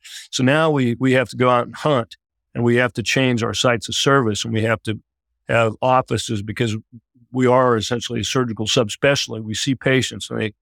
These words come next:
your mom may not know what you do for a living, but she knows you, you help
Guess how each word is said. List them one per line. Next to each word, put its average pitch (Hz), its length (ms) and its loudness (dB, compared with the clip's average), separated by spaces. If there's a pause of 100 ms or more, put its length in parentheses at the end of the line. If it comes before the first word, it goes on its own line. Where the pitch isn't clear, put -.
(140)
your 117 120 0
mom 139 260 4
may 123 120 4
not 120 160 2 (200)
know 123 240 2
what 120 100 -4
you 113 80 -6
do 127 180 4
for 127 140 -2
a 113 60 2
living, 131 320 0
but 110 180 -6
she - 160 -2
knows 127 300 0
you, 123 200 -2
you 120 180 2
help 123 220 2